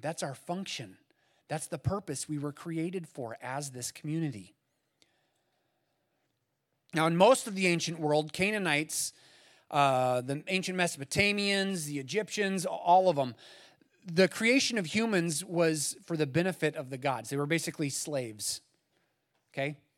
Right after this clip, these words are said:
They'd bring food, and, and if, if the gods got angry with them, they'd just slaughter 'em, and, and it was really ugly, really bad.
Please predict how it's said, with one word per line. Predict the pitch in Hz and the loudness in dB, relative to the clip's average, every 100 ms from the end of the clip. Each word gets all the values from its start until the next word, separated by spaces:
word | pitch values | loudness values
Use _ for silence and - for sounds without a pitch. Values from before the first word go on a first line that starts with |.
| _ _ - | _ _ -8
They'd | - | -6
bring | 147 165 | -2 -2
food, | 147 - 156 156 151 151 151 | -4 -4 -2 0 2 0 0
and, | 139 135 143 | -2 -6 -8
and | 151 | -4
if, | 143 143 156 170 | -4 -6 -12 -12
if | 147 | -10
the | 147 | -6
gods | 143 139 139 | -2 -2 0
got | 147 139 | -2 -2
angry | 143 143 | -2 -2
with | 143 139 | -4 -4
them, | 139 | -4
they'd | 139 135 | -4 -4
just | 131 - | -6 -8
slaughter | 135 135 131 135 139 | -8 -8 -6 -6 -4
'em, | 135 135 | -6 -8
and, | 120 117 123 | -10 -12 -14
and | 127 123 123 | -14 -14 -14
it | 143 | -10
was | 135 131 120 - | -6 -6 -8 -10
really | 139 151 185 156 - | -2 2 4 2 0
ugly, | 143 160 151 117 101 _ - | 0 0 0 -4 -10 _ -14
really | 143 165 190 160 | 0 2 4 2
bad. | 123 147 127 104 | 2 2 0 -4